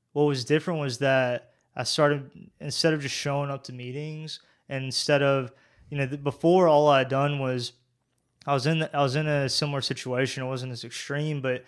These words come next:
you know, we went to meetings and I had a quote unquote sponsor,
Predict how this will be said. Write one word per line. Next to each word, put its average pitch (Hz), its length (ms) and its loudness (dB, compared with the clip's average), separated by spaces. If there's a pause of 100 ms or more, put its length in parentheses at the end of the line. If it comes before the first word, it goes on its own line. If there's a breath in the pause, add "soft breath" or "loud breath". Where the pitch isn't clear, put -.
(260 soft breath)
you 139 80 -6
know, 127 120 0
we 127 100 -2
went 143 200 -4
to 131 100 -10
meetings 131 720 -2
and 135 120 -8
I 123 40 -6
had 135 280 2
a 131 160 -2
quote 139 280 -2
unquote 123 300 -8
sponsor, 127 800 -6